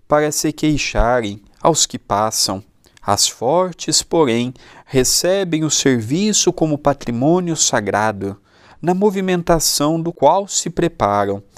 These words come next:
a caminho da perfeição. Ninguém lhe condena a saudade justa, nem pretende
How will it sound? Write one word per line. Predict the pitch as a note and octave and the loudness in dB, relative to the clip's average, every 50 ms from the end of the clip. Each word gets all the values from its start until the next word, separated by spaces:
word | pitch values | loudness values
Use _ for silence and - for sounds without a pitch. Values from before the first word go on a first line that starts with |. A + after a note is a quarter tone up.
| - - - - | -20 -20 -16 -6
a | - A2+ A#2 | -6 -6 -4
caminho | - - C3+ B2 A#2 B2+ D#3 F3 F#3+ F#3+ F#3+ F3+ | 0 0 0 0 0 0 0 0 0 0 0 2
da | E3 D#3+ | 2 2
perfeição. | D3 - D3 C#3 C3+ - - B2+ A#2+ A#2+ - - - G#2 G2 G2 F#2+ G2+ - _ _ _ _ - - - - - - | 2 2 0 0 0 0 -2 -2 0 0 0 0 0 0 -2 -2 -4 -8 -12 _ _ _ _ -20 -20 -20 -16 -6 -2
Ninguém | A2+ A#2 A#2 A2+ G#2+ B2 D3 F3 F#3+ F#3+ F#3 | 0 0 2 2 2 2 2 2 2 2 0
lhe | F3+ F3+ F3 | 0 0 -2
condena | - - F3 E3+ E3 D#3 A#2+ A#2 B2 C3+ C#3 C#3 B2 G#2+ A2 A#2+ - _ _ - - | 0 0 0 0 0 0 -2 0 2 2 2 2 0 -2 -2 -4 -8 _ _ -8 -6
a | F#3+ | -2
saudade | - - - F3+ D#3+ C#3 C#3 C3+ B2+ A#2+ A#2+ A2+ | -2 0 0 0 0 0 0 -2 -2 -2 -4 -4
justa, | G#2+ G#2 G#2+ G2+ A2 A#2+ - - - - - G2 F#2 F#2 - _ _ _ - - - - - - | -4 -2 -2 0 0 0 0 0 -2 0 0 0 -2 -2 -6 _ _ _ -20 -20 -20 -20 -18 -10
nem | - G#2 G#2 A2+ C3 D3 D#3+ E3+ E3+ | -6 -2 0 2 2 2 2 2 0
pretende | E3+ - D#3+ D3+ D#3 D3+ - - A#2 B2 B2+ C3 C#3 C#3+ C3 C3 C3+ C3+ | -2 0 0 0 0 -2 -2 0 0 2 2 2 0 -2 -2 0 0 0